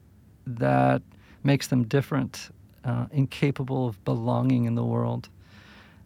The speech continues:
and that they adopt their need is to be special or unique. And it's a compensatory act, you know, like, if I'm special or unique,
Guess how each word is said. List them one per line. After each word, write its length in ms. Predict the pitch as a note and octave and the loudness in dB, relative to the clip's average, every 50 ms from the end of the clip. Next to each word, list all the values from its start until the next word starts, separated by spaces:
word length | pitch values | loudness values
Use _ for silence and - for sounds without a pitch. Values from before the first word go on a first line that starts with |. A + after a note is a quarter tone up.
| - - | -4 0
and 440 | C3+ C3+ C3 C3 C3 C3 B2+ B2+ - | 2 4 6 6 6 4 4 2 2
that 240 | - C3 B2+ B2 - | 0 0 0 0 0
they 640 | C#3 C3 C3 B2+ B2+ B2+ C3 B2+ B2+ B2+ B2 B2 A#2+ - | 0 2 2 2 2 2 2 2 2 0 0 0 -2 -2
adopt 640 | - B2 A2 - C#3+ C#3 C#3 C#3+ C#3 - - - - | -4 -6 -2 2 4 6 6 6 4 0 -6 -12 -4
their 140 | C#3 C#3 C3 | -2 2 4
need 220 | C3 C#3+ E3+ F3+ | 4 4 4 4
is 200 | D3+ C#3+ B2+ - | 4 2 0 -2
to 100 | - - C3 | -2 -4 -2
be 140 | C3+ C3 A#2+ | 0 0 0
special 480 | - - - D3 C#3+ C#3 - - C#3 | 0 0 0 2 2 2 2 0 0
or 60 | C3 | 2
unique. 480 | B2+ B2 B2 C3 D#3+ F3+ E3+ - - - - - _ - _ - | 2 2 2 2 2 0 -2 -4 -12 -20 -20 -20 _ -20 _ -6
And 160 | C#3 C#3+ C3+ C3 | -2 -2 0 0
it's 160 | B2+ - C#3 | -2 -4 -6
a 40 | - | -6
compensatory 800 | - C3 B2 - - D3 C#3+ - C3+ A#2+ - - B2+ B2+ B2 G#2+ | -4 -4 -4 -2 0 0 0 -2 -4 -10 -6 -4 -2 -2 -2 -2
act, 440 | A#2+ C3+ C#3 C3 A#2 - - - | -2 -2 -2 -2 -4 -8 -12 -8
you 80 | A#2+ A2+ | -6 -4
know, 180 | A2+ A#2 B2 B2 | -2 -2 -2 -2
like, 260 | B2 A#2 A2+ - B2+ | -2 -4 -6 -6 -8
if 160 | A2+ - - | -10 -6 -2
I'm 260 | C3 B2+ C3 C3+ C3+ C3 | 0 2 2 2 0 0
special 420 | - - - C#3+ C3+ - - C3 | -2 0 0 0 0 0 0 0
or 60 | C3 | 0
unique, 560 | B2 A#2+ A#2+ A#2+ C#3+ F3 G3 E3+ - - - | 2 2 2 4 4 4 4 2 0 -4 -18